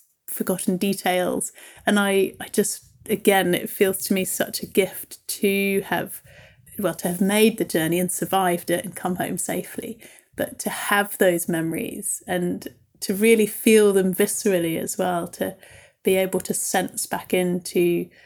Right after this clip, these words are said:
what it tasted like, what it felt like, what I was looking at, the colours, the feeling in my muscles even at certain points, um, that feels so,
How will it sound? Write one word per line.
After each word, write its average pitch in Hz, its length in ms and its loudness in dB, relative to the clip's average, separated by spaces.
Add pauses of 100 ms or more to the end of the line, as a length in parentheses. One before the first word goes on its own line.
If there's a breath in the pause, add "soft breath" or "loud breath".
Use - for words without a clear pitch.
(300 soft breath)
what 185 120 -2
it 185 140 -6
tasted 185 540 -4
like, - 320 -6
what 196 100 -4
it 208 140 -10
felt - 400 -4
like, 180 480 -6
what - 100 -6
I 185 60 -2
was 202 180 -4
looking 185 420 -2
at, - 200 -6
the 202 100 -10
colours, 185 680 -2
the 180 220 -2 (960 loud breath)
feeling 240 520 8
in 220 100 6
my 208 140 4
muscles 208 560 6
even 185 300 2
at - 120 -2
certain 190 360 -2
points, - 680 -4 (120)
um, 185 340 -2
that - 180 -6
feels 208 260 2
so, 196 640 2